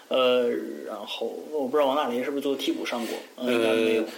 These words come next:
Speaker 2: 大赛的话，就是张琳芃、王大雷他们这届国奥，
Speaker 1: 于海应该有吧？
Speaker 2: 呃，于海，
Speaker 1: 于海有。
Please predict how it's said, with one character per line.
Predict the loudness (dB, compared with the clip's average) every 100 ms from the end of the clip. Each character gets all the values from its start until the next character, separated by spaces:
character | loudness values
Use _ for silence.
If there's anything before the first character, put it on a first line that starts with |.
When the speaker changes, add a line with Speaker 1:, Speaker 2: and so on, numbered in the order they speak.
| -2
Speaker 2:
大 | 0
赛 | 2 4
的 | 4
话， | 4 4 4
就 | 2 2
是 | 2 2 2 -2 0
张 | 2
琳 | 4
芃、 | 4
王 | 4
大 | 4 4
雷 | 4
他 | 2
们 | 2
这 | 4 4
届 | 4
国 | 4 4
奥， | 4
Speaker 1:
于 |
海 |
应 | 4
该 | 2
有 | 2
吧？ | 0 -2
Speaker 2:
呃， | -2 0 0
于 | 2
海， | 4 4 4
Speaker 1:
于 | 2
海 | 0
有。 | -2